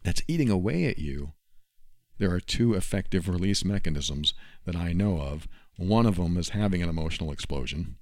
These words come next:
<laughs> just letting it all out. And the other is just to start honoring your boundaries,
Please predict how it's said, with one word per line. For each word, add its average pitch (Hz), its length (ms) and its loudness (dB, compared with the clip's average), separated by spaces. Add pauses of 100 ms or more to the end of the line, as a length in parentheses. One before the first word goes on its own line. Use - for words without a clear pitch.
(140)
<laughs> - 220 0
just 87 240 -6
letting 107 240 4
it 123 80 4
all 131 200 4
out. 87 240 -2 (480)
And 110 140 6
the 107 80 8
other 117 240 6
is 101 160 2
just - 240 0
to 87 60 -2
start 92 340 0
honoring 92 380 0
your 82 100 -2
boundaries, 87 640 0